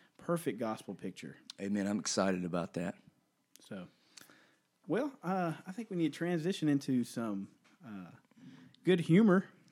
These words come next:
Speaker 2: We've got some, um, some fun stuff planned, but to kick this off, we're gonna listen to a little, little segment from It's a Wonderful Life.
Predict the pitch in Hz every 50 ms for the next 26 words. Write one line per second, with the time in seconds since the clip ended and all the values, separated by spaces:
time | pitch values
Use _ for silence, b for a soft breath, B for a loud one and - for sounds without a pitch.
0 | _ _ - 113 113 107 117 131 120 107 - - - 131 120 117 113 107 101 101
1 | 98 90 - - - - - 127 - - - - 123 110 - - 131 120 117 -
2 | - - 120 98 - - - 131 120 113 107 101 101 95 - - - - 85 B
3 | B B B B B B B B - 101 107 117 123 113 - - - - 120 -
4 | - 151 135 139 127 117 - - 131 123 113 - 127 127 117 127 120 110 113 113
5 | - - 120 110 - - - 123 113 107 107 101 95 95 95 92 - - 107 131
6 | 139 123 120 117 - - 139 143 123 - - - - 127 113 113 107 92 - 127
7 | 113 95 117 120 - 123 110 113 117 113 107 - 110 101 101 110 127 143 - -
8 | -